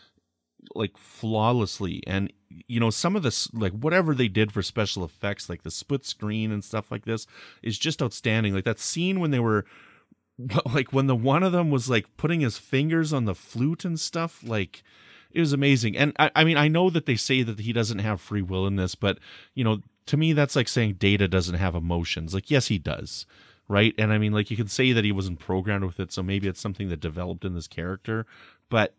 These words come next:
to me, I, I sense that wh-, while they may not have created Walter that way, he's grown into it, right? I don't know.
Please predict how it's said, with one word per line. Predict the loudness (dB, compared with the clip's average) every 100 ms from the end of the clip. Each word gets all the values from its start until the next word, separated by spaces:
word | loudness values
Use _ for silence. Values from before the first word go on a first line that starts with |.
| _ -2
to | 2
me, | 4 4 4 0 _ _ _ _ _ _ _ _ 0
I, | 0 4
I | 4 4
sense | 2 2 2 2 0
that | 2 2 0 _ _ _ _ _ _ _ _ _
wh-, | -10 -4 -2 0
while | 0 2
they | 4
may | 4 4
not | 2
have | 0
created | -4 -2 2 2 2
Walter | 0 0 0
that | -2 0
way, | 0 0
he's | 0 -4
grown | -4 0 2 2 -2 -8 -14 -8 -2
into | -2 -4 -10
it, | -12 -14
right? | -8 -8 -8 -10
I | -8
don't | -8
know. | -8 -12